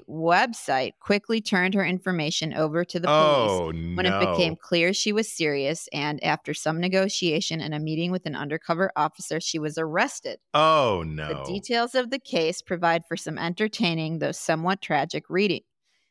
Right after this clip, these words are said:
Speaker 1: I can only surmise that this woman isn't alone in her delusion about the ease of hiring a hitman, and I can only hope that the article you referenced will be a saving grace for tens, if not hundreds, of our fellow countrymen and women.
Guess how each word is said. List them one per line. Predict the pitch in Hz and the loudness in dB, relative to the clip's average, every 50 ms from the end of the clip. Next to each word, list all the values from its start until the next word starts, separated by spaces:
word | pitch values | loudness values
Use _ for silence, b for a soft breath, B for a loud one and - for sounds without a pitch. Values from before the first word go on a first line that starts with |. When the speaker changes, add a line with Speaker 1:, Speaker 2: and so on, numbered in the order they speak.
| _ _ - | _ _ -2
Speaker 1:
I | 156 | -2
can | - - 175 - - | 0 0 -2 -2 0
only | 175 185 196 214 254 | 0 2 2 2 0
surmise | 247 - - 240 220 208 175 165 160 160 170 170 | 0 0 0 2 2 2 2 2 2 0 -2 -4
that | 160 - | -6 -6
this | - 165 - - | -6 -6 -4 -2
woman | 165 156 156 151 - - | -2 -2 -2 -2 -2 -2
isn't | 160 170 170 185 202 - | -2 -2 -2 -2 -2 -2
alone | - 190 185 170 165 160 160 165 | 0 0 0 2 0 0 -2 -2
in | 165 196 | -2 -2
her | 180 170 | -2 -4
delusion | 160 165 165 165 170 185 196 185 185 156 139 143 | -4 -4 -2 0 0 0 0 0 -2 -4 -4 -2
about | 151 156 147 151 | 0 0 -2 -2
the | - 151 | -2 -6
ease | - 113 165 165 190 190 | -8 -6 -6 -6 -4 -4
of | 196 190 | -4 -2
hiring | 214 185 160 156 160 165 160 160 165 | -2 0 0 0 0 0 -2 -2 -2
a | 170 | 0
hitman, | 190 208 214 - - 147 139 107 - 190 - _ _ _ _ _ | 2 0 0 0 -2 -4 -4 -4 -6 -8 -12 _ _ _ _ _
and | - 165 165 | -2 0 0
I | 165 | 0
can | - 170 151 - | 0 -2 -4 -4
only | - 165 165 180 208 226 | -4 -2 0 0 2 2
hope | 214 185 165 156 - - | 2 2 2 2 0 -2
that | - 165 | -8 -8
the | - - - | -6 -6 -2
article | - 147 151 147 175 - - 185 | 0 2 2 2 2 2 0 0
you | 190 196 202 190 | 0 2 0 2
referenced | 160 151 147 - - 156 143 156 - - | 2 2 2 0 -2 -6 -8 -8 -8 -10
will | 151 143 | -10 -8
be | 143 143 | -6 -4
a | 143 | -6
saving | 151 - - 156 160 165 165 190 196 185 | -6 -4 -2 0 0 2 2 0 -2 -2
grace | 170 151 139 160 - - | -2 -2 -2 -4 -6 -8
for | - 139 | -10 -10
tens, | - - - 151 156 175 208 - | -10 -6 -4 -2 -2 -2 -2 -4
if | - 151 - | -6 -8 -6
not | 156 151 - 165 | -6 -6 -6 -4
hundreds, | - 170 180 185 190 202 214 202 - | -2 -2 0 2 2 0 0 -2 -4
of | 143 151 | -2 -2
our | 131 - | -2 -2
fellow | - - 160 165 170 185 196 196 | -2 0 2 2 4 2 0 -2
countrymen | _ - 208 208 208 - - 175 160 160 151 151 151 | _ -2 0 0 0 0 -2 -4 -4 -2 -4 -4 -6
and | 135 151 156 | -6 -8 -6
women. | 143 139 135 123 65 - 170 | -6 -6 -6 -6 -10 -12 -14